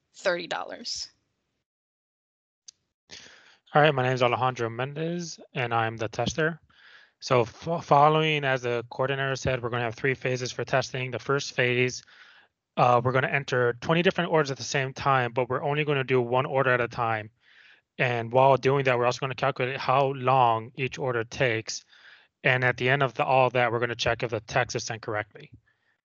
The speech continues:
Speaker 2: Then on phase two, instead of doing only one order at a time, we're gonna do three orders at a time with those twenty orders. And we're gonna check the same things as in phase one. We're gonna do the calculate how long the order takes,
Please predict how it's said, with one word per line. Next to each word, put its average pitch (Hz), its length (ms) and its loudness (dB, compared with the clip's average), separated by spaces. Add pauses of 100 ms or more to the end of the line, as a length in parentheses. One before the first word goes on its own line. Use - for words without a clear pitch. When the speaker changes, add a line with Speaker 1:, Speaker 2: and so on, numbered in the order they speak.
Speaker 2:
Then 139 100 0
on 123 100 2
phase 131 320 0
two, 196 460 4
instead 147 260 -6
of 143 80 0
doing 135 200 -2
only 127 160 -2
one 143 220 0
order 139 160 4
at 131 120 4
a - 20 2
time, 127 320 -4
we're 120 60 -12
gonna 120 100 -2
do 117 160 2
three 160 260 0
orders 127 220 4
at 120 80 -2
a 120 40 -18
time 120 420 0
with 120 100 -2
those 117 140 0
twenty 117 240 -6
orders. 110 420 -4 (760)
And 123 680 2 (760)
we're 135 100 4
gonna 139 160 2
check 139 200 0
the - 60 0
same 143 220 0
things 135 200 0
as 127 80 0
in 117 80 -6
phase 117 260 0
one. 107 140 -4
We're 113 80 -4
gonna 113 100 0
do 127 160 2
the 120 180 2
calculate 147 380 0
how 147 100 2
long 139 220 0
the 143 100 0
order 127 240 0
takes, 123 540 -2